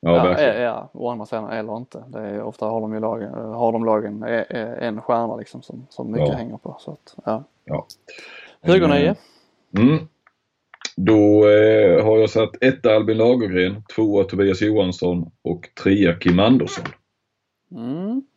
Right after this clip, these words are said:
Speaker 2: Jag har,
Speaker 1: Mm.
Speaker 2: eh, Lagergren också etta,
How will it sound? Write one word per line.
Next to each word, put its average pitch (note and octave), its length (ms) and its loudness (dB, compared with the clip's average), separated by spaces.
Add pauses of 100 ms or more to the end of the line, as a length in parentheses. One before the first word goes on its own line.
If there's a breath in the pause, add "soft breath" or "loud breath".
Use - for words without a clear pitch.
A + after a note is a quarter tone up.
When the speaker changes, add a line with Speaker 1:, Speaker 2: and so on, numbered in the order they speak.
(560 soft breath)
Speaker 2:
Jag - 140 -4
har, D3 360 0
Speaker 1:
Mm. D3+ 200 -4
Speaker 2:
eh, D3+ 60 -6
Lagergren E3+ 440 -2
också F3 260 -4
etta, B2 560 -4